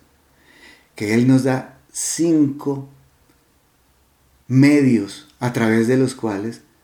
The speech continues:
podemos aquí en vida, en el tiempo de la misericordia, reducir el tiempo que pasaremos en el purgatorio. ¿Y qué es eso? Ofrecer sacrificios. Segundo,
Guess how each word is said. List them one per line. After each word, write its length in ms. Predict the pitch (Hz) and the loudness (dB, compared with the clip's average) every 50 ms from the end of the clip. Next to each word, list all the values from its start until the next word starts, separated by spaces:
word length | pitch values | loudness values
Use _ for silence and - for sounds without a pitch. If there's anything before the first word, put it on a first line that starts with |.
| _ _ _ _ _ _ _ _ | _ _ _ _ _ _ _ _
podemos 440 | 127 117 117 123 139 139 131 - 120 | 0 2 2 4 4 4 2 2 0
aquí 320 | 107 113 - 143 143 143 | -2 -2 2 4 4 6
en 140 | 151 160 160 | 6 4 4
vida, 220 | 160 160 143 127 117 | 4 4 4 4 2
en 80 | 107 | 2
el 160 | 113 120 120 | 0 0 0
tiempo 280 | - 151 143 139 135 160 | 0 0 0 2 2 2
de 80 | 156 151 | 2 2
la 100 | 143 135 | 2 2
misericordia, 720 | 131 117 120 120 117 117 - 156 147 143 143 160 165 160 - - - - - - | 0 -2 -2 -4 -4 -4 -2 -4 -4 -2 -2 -4 -6 -8 -12 -20 -20 -20 -10 -4
reducir 540 | 127 131 131 123 123 123 120 139 147 147 | 0 2 2 2 2 0 2 2 4 4
el 140 | 147 143 139 | 4 2 2
tiempo 280 | 139 143 131 135 143 131 | 0 0 0 0 -2 -4
que 100 | 139 135 | -4 -6
pasaremos 500 | 123 113 - 107 101 107 113 120 120 123 | -6 -6 -6 -4 -2 -2 0 0 -2 -2
en 120 | 120 113 | -4 -6
el 100 | 104 95 | -6 -6
purgatorio. 600 | - 104 95 90 87 80 80 - 82 78 73 76 _ _ _ _ _ _ _ _ _ _ _ _ _ _ _ _ _ _ _ - | -6 -8 -8 -8 -10 -12 -14 -16 -18 -18 -20 -20 _ _ _ _ _ _ _ _ _ _ _ _ _ _ _ _ _ _ _ -20
¿Y 80 | - | -6
qué 180 | - 131 117 117 | -2 0 2 2
es 120 | 117 123 | 2 2
eso? 300 | 151 147 147 180 190 - - - - - _ | 0 0 0 -2 -6 -8 -12 -18 -20 -20 _
Ofrecer 480 | - 135 - 120 113 107 - 123 104 101 | -6 -6 -4 -2 -2 -2 -2 -4 -6 -6
sacrificios. 840 | - 113 - - 107 98 - 123 131 131 - 151 143 - - - _ _ _ _ _ _ _ _ _ _ _ _ _ _ _ _ _ _ | -6 -10 -8 -8 -8 -6 -6 -6 -6 -6 -6 -8 -10 -10 -14 -20 _ _ _ _ _ _ _ _ _ _ _ _ _ _ _ _ _ _
Segundo, 720 | - - 120 110 123 135 131 120 110 113 127 135 - - | -6 -4 -2 2 4 4 4 4 2 0 -4 -6 -10 -14